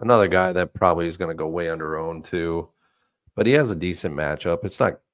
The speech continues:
I mean, it's decent. It's not great. Is, uh, Brian Robinson on the road against Seattle.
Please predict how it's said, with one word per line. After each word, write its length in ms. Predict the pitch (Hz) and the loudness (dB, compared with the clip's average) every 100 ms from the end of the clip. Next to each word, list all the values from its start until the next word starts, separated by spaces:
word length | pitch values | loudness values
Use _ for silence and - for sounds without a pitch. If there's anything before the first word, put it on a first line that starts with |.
| _ - | _ -10
I 60 | |
mean, 340 | 101 98 95 - | -4 -4 -4 -8
it's 240 | - 110 - | -12 -12 -10
decent. 480 | 98 101 98 104 92 | -4 -4 -2 -4 -4
It's 140 | - | -4
not 200 | 87 78 | -4 -4
great. 460 | 78 85 82 82 - | -2 -2 -2 -6 -12
Is, 280 | 76 85 - | -14 -14 -6
uh, 200 | 82 73 | -4 -2
Brian 340 | 76 80 80 | -2 -4 -4
Robinson 480 | 76 78 80 - 80 | -4 -6 -6 -8 -6
on 100 | 78 | -6
the 80 | 76 | -6
road 240 | 76 80 | -6 -6
against 320 | 80 78 78 - | -8 -10 -12 -10
Seattle. 460 | 80 80 82 80 | -6 -6 -6 -10